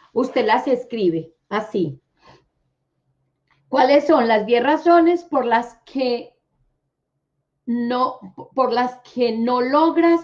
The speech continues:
lo que deseas y vives en tinieblas? Un ejemplo, yo voy a escribir las diez mías yo espero que tú escribas las diez tuyas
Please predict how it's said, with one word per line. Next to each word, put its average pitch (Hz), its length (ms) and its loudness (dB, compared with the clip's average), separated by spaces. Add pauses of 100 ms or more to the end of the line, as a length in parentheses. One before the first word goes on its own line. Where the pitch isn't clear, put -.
lo 220 300 -4
que 233 180 -2
deseas 285 680 -2 (380)
y 233 160 -6
vives 226 460 -6
en 226 260 -4
tinieblas? 196 680 -6 (400)
Un 269 180 0
ejemplo, 240 760 0
yo 240 240 0
voy 269 160 2
a 311 60 0
escribir 269 540 -6
las 226 300 -2
diez 196 300 -2
mías 220 500 -2 (400)
yo 262 140 0
espero 330 600 4
que 294 100 2
tú - 160 -2
escribas 277 480 -2
las 262 160 -2
diez 208 280 0
tuyas 311 400 0